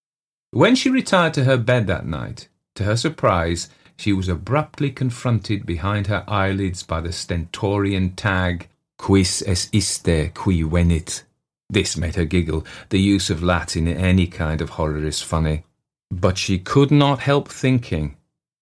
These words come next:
that this was exactly what had been running through the mind of the man with the toothbrush moustache as he had watched her progress up the Patrologia aisle.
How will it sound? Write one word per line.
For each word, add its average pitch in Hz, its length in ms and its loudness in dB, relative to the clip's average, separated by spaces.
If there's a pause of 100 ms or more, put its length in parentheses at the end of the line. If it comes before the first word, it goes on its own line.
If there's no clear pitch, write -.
(300)
that 87 260 0
this - 580 2 (120)
was 90 200 0
exactly 85 1000 -4
what 85 240 -6
had 80 160 -6
been 82 260 -2
running 85 400 2
through 85 240 -4
the 85 80 -6
mind 82 500 0
of 73 120 -10
the 73 80 -6
man 78 480 -2
with 73 100 -6
the - 220 -10
toothbrush 85 600 -6
moustache 80 760 -2 (360)
as - 180 -6
he 92 120 -2
had 80 180 -6
watched 87 560 -4
her 78 120 -8
progress 82 800 -2
up - 160 -8
the 76 80 -6
Patrologia 80 920 -6
aisle. 76 440 -4